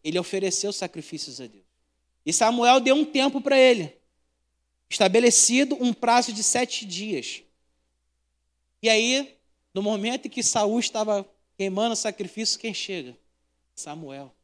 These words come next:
E aí, Saul vai receber Samuel. "Samuel, como é bom te ver." E aí, Sa-, o Samuel chega para Saul e diz: "O que você fez, Saul? O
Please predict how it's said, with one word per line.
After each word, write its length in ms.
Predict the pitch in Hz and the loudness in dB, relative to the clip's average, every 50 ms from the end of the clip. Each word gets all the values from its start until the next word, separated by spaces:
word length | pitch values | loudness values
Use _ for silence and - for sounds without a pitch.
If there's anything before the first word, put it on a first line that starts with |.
| _ _ _ _ _ _ _ _ _ _ _ _ _ _ _ _ _ _ _ _ - | _ _ _ _ _ _ _ _ _ _ _ _ _ _ _ _ _ _ _ _ -6
E 80 | 151 | -4
aí, 460 | 156 165 160 170 180 185 190 190 _ _ _ _ _ _ | -2 -2 0 0 0 0 -2 -4 _ _ _ _ _ _
Saul 300 | - - 180 165 175 185 | -4 -2 0 2 2 0
vai 120 | 170 196 180 | -2 -4 -6
receber 380 | 190 185 - - 170 165 180 | -6 -4 -6 -6 -6 -6 -8
Samuel. 380 | - - 185 170 160 165 165 156 | -8 -8 -8 -8 -10 -10 -10 -8
"Samuel, 720 | - - 196 196 196 185 190 202 208 208 196 160 143 139 _ _ _ _ _ | -8 -10 -10 -10 -10 -8 -6 -6 -4 -6 -6 -8 -12 -16 _ _ _ _ _
como 140 | - 180 196 | -14 -10 -8
é 60 | 190 | -8
bom 180 | 175 180 196 202 | -6 -6 -6 -6
te 160 | 190 - 196 | -8 -10 -10
ver." 440 | 170 180 185 190 185 170 - - _ _ _ _ _ _ _ _ _ _ _ _ | -6 -2 -2 -2 -2 -2 -6 -14 _ _ _ _ _ _ _ _ _ _ _ _
E 60 | 139 | -10
aí, 180 | 135 143 143 147 | -8 -8 -6 -6
Sa-, 320 | 147 - - 160 147 147 - | -6 -8 -6 -6 -6 -8 -8
o 360 | 147 151 143 143 139 135 131 | -10 -10 -10 -10 -12 -12 -12
Samuel 380 | 113 - 151 139 135 139 139 135 | -12 -10 -10 -10 -8 -8 -8 -8
chega 240 | - 156 143 147 - | -8 -10 -12 -14 -14
para 160 | - 135 131 | -14 -14 -12
Saul 320 | - - 143 135 135 135 | -12 -10 -10 -10 -10 -12
e 20 | 131 | -14
diz: 320 | 120 120 113 104 - - _ _ _ _ _ _ _ _ _ _ - | -14 -16 -16 -18 -18 -20 _ _ _ _ _ _ _ _ _ _ -20
"O 40 | |
que 160 | - - 175 170 | -10 -6 -6 -4
você 280 | 175 180 180 - 170 | -4 -4 -4 -4 -6
fez, 340 | - - - 156 151 156 151 | -6 -6 -4 -4 -4 -2 -4
Saul? 260 | - - 107 101 95 | -6 -8 -8 -12 -16
O 60 | 87 | -20